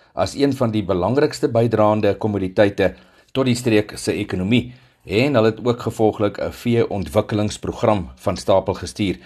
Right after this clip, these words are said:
tesame met 'n waarde-toevoegingsprogram vir wolskape. Hulle het dan ook raak gesien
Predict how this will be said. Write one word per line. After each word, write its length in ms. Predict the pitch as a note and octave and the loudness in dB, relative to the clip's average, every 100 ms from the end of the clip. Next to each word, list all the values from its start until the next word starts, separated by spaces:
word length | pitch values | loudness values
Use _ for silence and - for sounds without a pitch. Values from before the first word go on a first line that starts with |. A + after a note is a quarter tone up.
| - _ _ | -20 _ _
tesame 440 | - - A2 G#2+ | -10 0 4 4
met 200 | G2+ F#2 | 2 0
'n 100 | F#2 | -2
waarde-toevoegingsprogram 1400 | D2+ F2+ G#2 G#2+ - B2+ C3 A2+ A2 F#2 F#2 F2+ G2 F2 C#2 _ _ | 0 2 4 2 0 -4 -2 -2 -2 -4 -8 0 0 0 -6 _ _
vir 200 | F2+ D2+ | -8 -2
wolskape. 720 | F#2+ G#2 - G2+ E2 - B1+ _ _ _ _ _ _ | 2 2 2 2 2 -2 -12 _ _ _ _ _ _
Hulle 120 | C#2+ | -12
het 80 | E2+ | -6
dan 180 | F2 F2+ | -4 2
ook 200 | A2 A2 | 0 2
raak 320 | F2 G#2 A#2 | 4 4 4
gesien 400 | A#2 - A#2 F#2 | -4 0 0 0